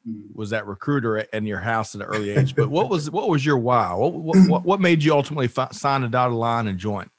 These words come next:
Speaker 1: So there was, there was a, several things going on. So my oldest brother, uh,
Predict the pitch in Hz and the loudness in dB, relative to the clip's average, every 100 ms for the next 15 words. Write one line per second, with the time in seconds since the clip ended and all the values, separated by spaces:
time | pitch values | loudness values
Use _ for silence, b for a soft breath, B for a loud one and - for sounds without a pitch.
0 | _ - - - 165 156 156 147 143 135 | _ -16 -16 -4 2 4 6 6 6 4
1 | 131 151 170 151 151 160 139 131 123 - | 2 4 4 4 2 4 6 6 2 -10
2 | _ - - 214 156 139 151 131 117 120 | _ -6 2 4 4 2 2 2 0 0
3 | 110 - - - - 143 131 330 302 247 | -2 -4 -16 -6 0 2 6 4 6 2
4 | 131 - 139 131 117 107 - - - | 2 0 2 2 2 -2 -6 -16 -16